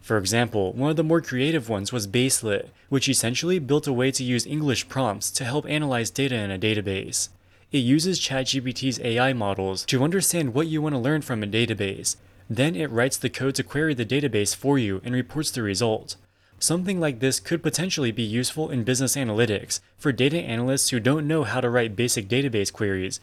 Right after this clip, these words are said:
and don't have access to pre-built user interfaces to the databases. But most of the other startups seem to be not much more than just chatbots with a new name. For example, Yuma uses Chat G P T to create an A I chatbot for customer support.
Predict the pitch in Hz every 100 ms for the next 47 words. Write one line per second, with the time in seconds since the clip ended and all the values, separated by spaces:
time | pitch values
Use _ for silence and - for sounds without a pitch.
0 | - - 135 185 139 143 127 151 127 113
1 | 117 139 - 117 - 127 131 131 123 120
2 | 113 135 139 - 98 - 95 - 131 101
3 | 107 107 101 92 - 104 - - - -
4 | - - 139 117 156 196 175 147 151 151
5 | - 107 101 101 - 151 147 160 139 123
6 | 156 165 156 - 160 143 120 113 123 -
7 | 135 147 120 101 95 - 110 107 107 98
8 | 104 110 110 - - _ _ - 131 113
9 | 127 143 117 101 101 104 156 165 107 95
10 | 110 123 123 - 131 156 - 143 135 -
11 | 151 127 - 131 131 120 120 139 131 117
12 | 139 143 113 101 117 - 110 110 104 98
13 | 92 110 104 -